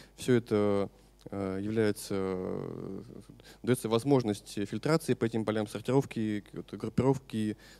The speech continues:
там, э, вычисления сумм и так далее. То есть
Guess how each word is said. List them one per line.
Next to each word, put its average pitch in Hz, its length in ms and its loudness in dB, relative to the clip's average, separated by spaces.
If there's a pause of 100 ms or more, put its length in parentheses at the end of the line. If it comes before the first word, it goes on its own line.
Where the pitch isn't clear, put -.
(140)
там, 92 300 -4
э, 98 480 -6
вычисления 104 460 0
сумм 107 460 2
и 98 40 -2
так 110 180 0
далее. 98 340 2 (260)
То 107 80 -2
есть - 260 -4